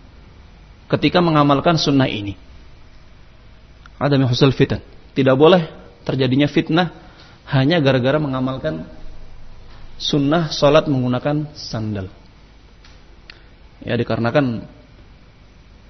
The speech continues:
terjadinya fitnah ini lebih besar akibatnya, dampak buruknya, mafsadahnya lebih besar dibandingkan sekedar seseorang mengamalkan sunnah.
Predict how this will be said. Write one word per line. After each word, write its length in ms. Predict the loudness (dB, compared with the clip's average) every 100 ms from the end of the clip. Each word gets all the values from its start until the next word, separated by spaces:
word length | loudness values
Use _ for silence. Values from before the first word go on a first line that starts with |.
| -14 -4
terjadinya 360 | 0 0 -2
fitnah 320 | -2 -2 0
ini 240 | 0 0 0
lebih 240 | 0 2
besar 480 | 2 4 2 0 -12 -18 -18 -18 -20 -20 -20 -20 -6
akibatnya, 640 | -2 0 2 0 -2 -4 -8 -20 -20 -20 -20 -20 -20 -20 -10
dampak 480 | -2 0 0 -2 -2
buruknya, 480 | 0 0 0 -2 -2
mafsadahnya 560 | -2 0 2 2 2
lebih 160 | 2 0
besar 240 | 0 0
dibandingkan 720 | 0 0 0 -2 0 -2 -2 -8 -20 -20 -20 -20 -10
sekedar 480 | -6 -2 2 2 2
seseorang 400 | 2 2 2 2
mengamalkan 640 | 0 0 0 0 -2 -4 -8 -14
sunnah. 400 | -4 -2 -2